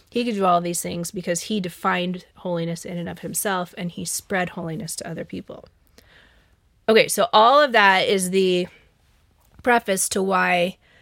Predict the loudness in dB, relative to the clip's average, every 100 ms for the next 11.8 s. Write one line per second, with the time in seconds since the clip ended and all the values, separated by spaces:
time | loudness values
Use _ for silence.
0 | _ _ -4 2 4 4 0 -4 -4 -4
1 | -4 -4 -6 -6 -6 -6 -4 -2 -2 -2
2 | -4 -10 -8 2 4 4 0 -2 -2 -2
3 | -4 -4 -6 -10 -10 _ _ _ _ 2
4 | 4 4 0 -4 -10 _ _ _ _ _
5 | -2 0 2 2 0 0 0 0 -2 -6
6 | _ _ 0 2 0 -2 -4 -4 -4 -2
7 | -2 -2 -4 -4 -6 -12 _ _ _ _
8 | -6 2 4 6 4 2 -4 -16 0 0
9 | 2 -4 -6 -6 -6 -4 -4 -4 -2 -4
10 | -4 -4 -4 -2 -4 -6 -4 -4 -2 -4
11 | -4 -4 -4 -4 -2 -2 -2 -4